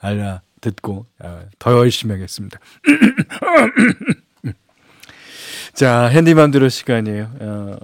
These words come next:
오늘은 이제, 오늘부터, 아, 뭐, 며칠이 될지 몰라요. 뭐, 몇 주가 될지도 모르고, 음, 카펜터스의 음악, 아, 준비하겠습니다. 어, 이 카펜터스의 음악은,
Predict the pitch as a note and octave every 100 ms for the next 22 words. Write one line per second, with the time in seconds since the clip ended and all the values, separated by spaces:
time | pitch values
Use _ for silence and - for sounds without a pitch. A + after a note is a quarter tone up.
0 | - G2+ B2 D3+ E3 E3 D3 D#3 D3 B2
1 | _ C3+ C#3 C#3+ C3+ C#3 C#3+ F3+ - B2
2 | B2+ C#3 D#3+ D3+ _ _ _ _ - B2+
3 | - F3 F#3 E3+ E3 D#3+ D3 - F#3+ A#2+
4 | A2+ C3+ C3 G2+ G#2+ G#2+ C3 D#3+ C#3+ A#2
5 | - C#3+ A#2+ G2+ F#2 G#2 A#2 - F#2 F#2
6 | F#2 - _ - - C3+ - A2+ A#2 G2+
7 | G2 F#2+ - _ - F2 - G2+ G2 F2+
8 | F2 - - F2 - _ - - - -
9 | - - _ _ C3 A#2+ B2 A#2+ B2 A#2+
10 | A#2+ B2 - _ _ _ _ _ _ _
11 | _ _ _ _ _ _ E3+ - G3+ C#4
12 | A#3+ - A3+ G#3+ G3+ F#3+ F3+ E3+ D#3+ D3+
13 | D3 A3 C#4+ F3